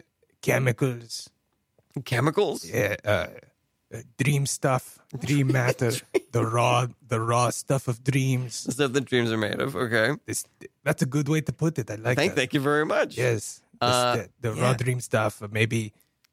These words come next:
Speaker 1: gasoline. I don't, you know, just things that would students stop. I said, "Stop going to class. You don't need to go to class."
Speaker 2: Oh, okay. So you were also trying to incite the students to not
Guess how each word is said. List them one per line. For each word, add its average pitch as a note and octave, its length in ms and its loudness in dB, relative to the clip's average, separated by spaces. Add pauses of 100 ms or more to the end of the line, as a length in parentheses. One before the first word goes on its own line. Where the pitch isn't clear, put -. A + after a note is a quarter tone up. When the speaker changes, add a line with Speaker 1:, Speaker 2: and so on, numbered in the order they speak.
(960)
Speaker 1:
gasoline. A2 640 0
I C#3 120 0
don't, E3+ 240 0
you E3+ 280 0
know, F#3 200 0
just F#3+ 260 -6
things E3+ 320 0
that E3 140 -2
would C3+ 220 -4
students A#2 540 -10 (680)
stop. G#2+ 300 0
I A2+ 120 2
said, A2 200 -2
"Stop G2 260 -2
going G#2 200 0
to - 80 -16
class. E3+ 460 2
You B2 80 -6
don't A2 180 -4
need B2 160 0
to A2 40 -10
go C#3 220 2
to E3 100 0
class." C#3 600 0
Speaker 2:
Oh, G3+ 300 2
okay. D3+ 220 -4
So C#3 140 -4
you C#3 80 2
were C#3 80 2
also B2+ 280 -2
trying A#2 260 0
to A2 100 0
incite G#2 400 -4
the G#2+ 80 -2
students A2 440 -4
to A#2 100 0
not G#2 400 0